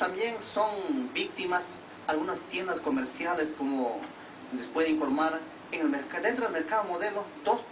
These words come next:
puestos han sido quizás sustraídos, robados, asaltados. Y también eso es, es bueno tomar cuenta, es que también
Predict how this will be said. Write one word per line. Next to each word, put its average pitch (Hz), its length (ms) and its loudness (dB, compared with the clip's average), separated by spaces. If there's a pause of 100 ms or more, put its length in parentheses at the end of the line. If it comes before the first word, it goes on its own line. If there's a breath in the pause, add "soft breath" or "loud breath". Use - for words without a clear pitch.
puestos - 520 -2 (100)
han 131 120 0
sido 156 360 0 (340)
quizás 143 300 0
sustraídos, 135 580 0
robados, 131 400 2
asaltados. 131 640 0 (1700)
Y 131 80 -2
también 131 420 0
eso 147 220 -2
es, 131 80 -6 (200)
es 151 140 -6
bueno 147 220 2
tomar 139 260 0 (140)
cuenta, 160 340 2 (1300)
es - 120 -2
que - 140 -2
también 139 480 2